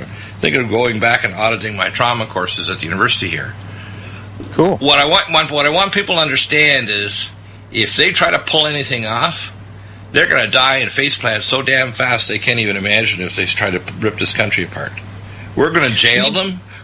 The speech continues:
Speaker 1: We're gonna shove them into civil detention camps, and it doesn't matter if it's a foreign person or a citizen. They try to pull something off,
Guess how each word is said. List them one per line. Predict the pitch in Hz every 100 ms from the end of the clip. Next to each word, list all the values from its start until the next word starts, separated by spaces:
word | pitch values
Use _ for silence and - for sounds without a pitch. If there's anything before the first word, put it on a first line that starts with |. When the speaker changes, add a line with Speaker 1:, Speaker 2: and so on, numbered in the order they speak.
| -
Speaker 1:
We're | 113
gonna | 113
shove | 104 143 139
them | 135
into | 113
civil | - 143 151
detention | 147 139 131 131
camps, | 120 123 -
and | 127
it | 101
doesn't | 117
matter | 127 127
if | 120
it's |
a | 104
foreign | - 117 123 127
person | - 123 135 127 127 - - -
or | - 131
a |
citizen. | 147 160 147 - 98 90 - - -
They | 101
try | 101 151
to | -
pull | - 165
something | 165 151 143 139
off, | 117 117 117